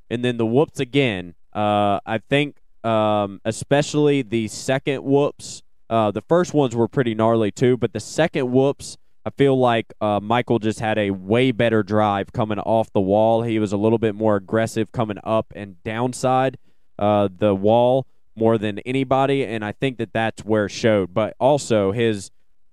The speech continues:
uh, corner speed was unbelievable. Um, he definitely had that Honda working really, really well there. Um, I wonder if he's gonna be there again since, uh, um, it's in the same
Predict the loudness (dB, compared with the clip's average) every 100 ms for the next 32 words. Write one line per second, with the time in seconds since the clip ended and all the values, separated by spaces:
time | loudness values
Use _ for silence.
0 | -14 -10 -8 -8 -2 0 2 0 -4 -6
1 | -6 -4 -2 -2 -4 -12 -20 -20 -20 -20
2 | -20 -20 -20 -20 -6 -2 -2 -2 -2 -4
3 | -4 -10 -14 -18 -20 -14 -8 -6 -4 -6
4 | -10 -16 -20 -20 -20 -12 -2 -2 0 -2
5 | -2 -6 -4 -4 -4 -4 -2 -2 -2 -2
6 | -2 -4 -10 -14 -18 -14 -6 0 2 2
7 | -2 -4 -4 -2 -2 -2 -4 -6 -8 -12
8 | -10 -6 -6 -6 -2 0 2 2 -2 -4
9 | -4 -2 0 2 2 0 -2 -4 -4 -10
10 | -12 -6 -2 0 -2 -8 -20 -20 -20 -14
11 | -8 -6 -4 -6 -6 -6 -4 -6 -4 -2
12 | -2 -2 -8